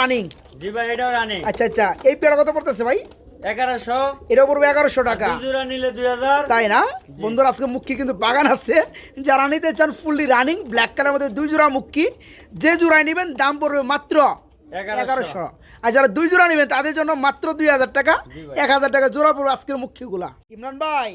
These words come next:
Speaker 2: জি ভাই।
Speaker 1: এর কি দায় দিচ্ছেন ভাই?
Speaker 2: কালারিং গুলা ভাই।
Speaker 1: কালারিং গুল্লা।
Speaker 2: দুইটাই সেম সেম দেন না,
Speaker 1: দুইটাই
Speaker 2: নরমাল
Speaker 1: সেম
Speaker 2: না।
Speaker 1: সেম না?
Speaker 2: জি ভাই।
Speaker 1: এটা কি রানিং পেয়ার?
Speaker 2: রানিং পেয়ার ভাই।
Speaker 1: ডিম বাচ্চা করছে?
Speaker 2: হ্যাঁ ভাই, দেন না, গলানটা বুঝাই যায় যে বাচ্চার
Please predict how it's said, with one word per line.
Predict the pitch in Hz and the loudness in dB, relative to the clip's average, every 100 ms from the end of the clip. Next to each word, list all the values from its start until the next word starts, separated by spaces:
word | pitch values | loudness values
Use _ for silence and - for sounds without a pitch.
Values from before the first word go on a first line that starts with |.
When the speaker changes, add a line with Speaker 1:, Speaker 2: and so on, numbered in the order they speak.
| 160 | -14
Speaker 2:
জি | 175 | -18
ভাই। | 170 165 | -14 -10
Speaker 1:
এর | 277 | -10
কি | - 294 | -2 2
দায় | 320 | 2
দিচ্ছেন | 320 - 247 | 2 -6 -2
ভাই? | 233 262 359 | 2 2 2
Speaker 2:
কালারিং | 165 185 202 190 | -4 -8 -8 -10
গুলা | 175 151 123 | -10 -10 -10
ভাই। | 101 214 | -8 -2
Speaker 1:
কালারিং | 226 269 269 285 | 2 2 0 -2
গুল্লা। | 302 294 247 175 160 | 2 4 2 -2 -10
Speaker 2:
দুইটাই | 202 214 220 - | -12 -12 -14 -14
সেম | 190 156 | -16 -16
সেম | 175 160 | -18 -16
দেন | 170 170 165 | -14 -14 -16
না, | 170 202 | -12 -2
Speaker 1:
দুইটাই | 247 269 | 2 2
Speaker 2:
নরমাল | - | 4
Speaker 1:
সেম | 269 262 | 0 2
Speaker 2:
না। | 269 | 0
Speaker 1:
সেম | 233 196 | 0 0
না? | 220 381 - - | 0 0 -4 -14
Speaker 2:
জি | - 277 | -16 -10
ভাই। | |
Speaker 1:
এটা | 262 262 | -6 0
কি | 254 | 2
রানিং | 254 285 302 | 0 -2 0
পেয়ার? | 302 247 165 | 2 2 0
Speaker 2:
রানিং | 190 214 214 | -6 -8 -10
পেয়ার | 208 190 151 | -8 -8 -8
ভাই। | 127 | -10
Speaker 1:
ডিম | 202 254 | -6 -4
বাচ্চা | 269 269 | -2 -2
করছে? | 269 202 269 277 220 | -2 -2 2 4 2
Speaker 2:
হ্যাঁ | 185 202 | -2 -6
ভাই, | 190 147 | -8 -8
দেন | 180 196 | -10 -12
না, | 196 - 139 | -16 -20 -14
গলানটা | 160 190 185 170 156 | -12 -10 -10 -12 -10
বুঝাই | 175 175 180 151 | -8 -6 -4 -6
যায় | 139 | -8
যে | 139 | -6
বাচ্চার | 147 - | -8 -8